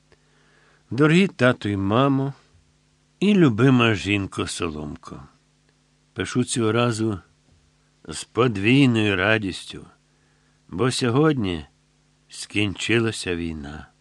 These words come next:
То є надія на скоре повернення додому,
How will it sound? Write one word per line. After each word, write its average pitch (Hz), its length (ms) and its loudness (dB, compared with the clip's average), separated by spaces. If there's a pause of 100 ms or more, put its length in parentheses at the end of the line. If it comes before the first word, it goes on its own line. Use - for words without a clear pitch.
(720)
То 120 140 2
є 151 240 4
надія 139 460 4
на 131 140 2
скоре 123 540 2
повернення 117 720 -2
додому, 110 560 0